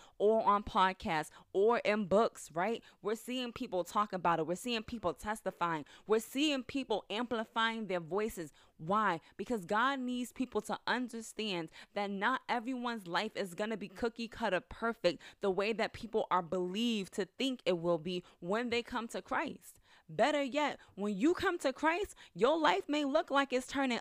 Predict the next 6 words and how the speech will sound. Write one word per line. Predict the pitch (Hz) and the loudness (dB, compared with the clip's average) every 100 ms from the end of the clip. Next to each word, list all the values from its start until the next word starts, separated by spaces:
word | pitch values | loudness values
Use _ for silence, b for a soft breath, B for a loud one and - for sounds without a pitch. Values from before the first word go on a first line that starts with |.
| - | 2
upside | 262 - - 254 247 240 | 2 2 0 2 2 0
down. | 196 240 190 151 - B - | 2 2 0 -4 -10 B -12
Not | 170 190 277 233 | 0 4 4 2
because, | 277 - 285 254 226 214 - b | -6 0 0 2 0 -4 -10 b
you | 226 | 0
know, | 226 196 | 2 0